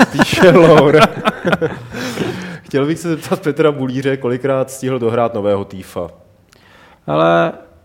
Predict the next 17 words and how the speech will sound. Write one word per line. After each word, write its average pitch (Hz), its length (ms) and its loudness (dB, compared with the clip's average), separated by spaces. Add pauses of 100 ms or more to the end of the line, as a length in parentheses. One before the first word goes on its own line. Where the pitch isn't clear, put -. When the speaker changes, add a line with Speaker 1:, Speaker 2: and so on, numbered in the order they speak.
(1600)
Speaker 2:
dohrál 147 380 -4
jsem 165 240 -8
ho, 165 560 -4 (580)
eh, 147 880 -8 (260)
jeden 160 220 -8
a 165 60 -4
půlkrát. 143 720 -10 (600)
Speaker 1:
Jak 98 140 -14
se - 120 -14
dá 127 160 -10
dohrát 104 380 -12
hra 101 160 -14
na 196 60 -14
Speaker 2:
Eh, 139 180 -4
Speaker 1:
půlkrát? 135 180 -6
Speaker 2:
protože, 147 340 -6 (680)
eh, 147 440 -10